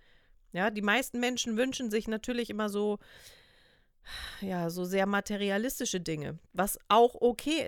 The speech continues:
ist. Aber wie viele Wünsche hast du wirklich, wo du sagst, wenn ich, wenn,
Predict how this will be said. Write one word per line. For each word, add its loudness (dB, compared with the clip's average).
ist. -10
Aber 2
wie -6
viele -4
Wünsche -2
hast -4
du -4
wirklich, -2
wo -6
du -6
sagst, -2
wenn 0
ich, -4
wenn, -4